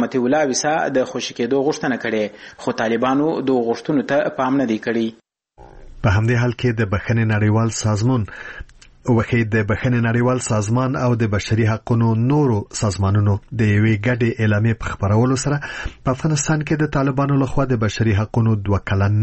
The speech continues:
Speaker 2: نقض د سختې اندېښنې وړ بللی او په دې برخه کې د اغیزمن ځواب غوښتنه کړې. د سازمانونو پر طالبانو،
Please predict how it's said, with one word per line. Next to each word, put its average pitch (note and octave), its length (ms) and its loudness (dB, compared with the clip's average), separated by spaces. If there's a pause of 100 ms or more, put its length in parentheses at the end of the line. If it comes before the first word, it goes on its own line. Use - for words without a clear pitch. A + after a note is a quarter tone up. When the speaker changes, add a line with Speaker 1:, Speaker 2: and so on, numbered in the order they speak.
Speaker 2:
نقض C#3 280 -4
د - 720 -6
سختې - 360 0
اندېښنې G#2 440 2
وړ F#2+ 120 4 (100)
بللی G2 300 2 (260)
او G#2 80 4
په - 160 -2
دې G2 160 4
برخه G2 260 0
کې A2 100 2 (140)
د - 20 4 (260)
اغیزمن B2 520 0
ځواب G2 320 2
غوښتنه A2 440 0
کړې. - 440 -4 (380)
د A#2+ 140 2
سازمانونو B2 420 2
پر G#2 160 -2
طالبانو، G#2 400 2